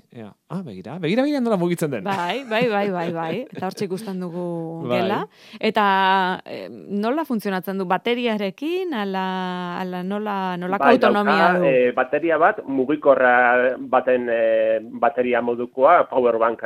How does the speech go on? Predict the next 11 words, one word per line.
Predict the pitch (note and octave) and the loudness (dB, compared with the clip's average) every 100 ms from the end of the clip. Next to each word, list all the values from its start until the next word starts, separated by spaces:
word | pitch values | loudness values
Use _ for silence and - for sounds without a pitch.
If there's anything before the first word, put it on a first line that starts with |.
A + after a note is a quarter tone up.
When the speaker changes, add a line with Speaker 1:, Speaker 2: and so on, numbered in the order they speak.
| A2 | -2
Speaker 3:
hauetakoa, | B2 B2 B2+ B2+ D3+ F#3+ G#3 _ _ | 0 0 0 -2 0 0 -2 _ _
eta | B2+ C#3 | -2 2
helburua | C3+ B2+ D3+ D3+ D#3 D3+ - | 2 2 2 4 6 6 4
zan, | F3+ G3+ - _ - | 2 2 -2 _ -8
eh, | A#2+ B2 A#2+ | -2 2 2
mugikorrarekin | B2 C3 C3+ D3 D#3 D3+ D3+ D#3 D#3 D#3 D3 E3 C#3 | 0 2 4 4 6 6 8 6 4 2 0 0 2
daukagun | B2 C3+ D3+ | 6 6 6
moduan, | C#3+ D3 B2 - - | 6 6 4 0 -4
eh, | B2+ A#2+ - | 2 2 2
egun | B2 D3 | 2 4
bete | D3 C#3+ C#3+ C#3 C#3 | 2 6 8 10 8